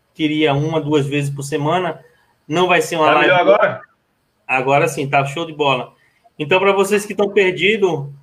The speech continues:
Speaker 1: é... depois a gente vai ver um horário e um dia,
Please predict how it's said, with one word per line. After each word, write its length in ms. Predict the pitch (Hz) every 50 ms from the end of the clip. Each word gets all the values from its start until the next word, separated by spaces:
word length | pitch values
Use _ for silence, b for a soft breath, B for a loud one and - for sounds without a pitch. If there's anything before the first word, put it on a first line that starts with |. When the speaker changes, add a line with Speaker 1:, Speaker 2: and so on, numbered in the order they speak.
| _ _ _ _ _ _ _ _ _ _ _
Speaker 1:
é... 720 | - 143 143 143 143 143 143 139 139 139 135 139 139 139 - _ _ _ _ _ _ _
depois 320 | 165 151 143 147 185 185 185
a 60 | 185
gente 240 | 170 196 202 196 190
vai 160 | 196 180 160
ver 140 | 165 180 185
um 100 | 185 180
horário 460 | 170 160 156 151 160 175 175 180 175
e 40 | 156
um 40 |
dia, 460 | 139 131 147 165 170 160 151 143 143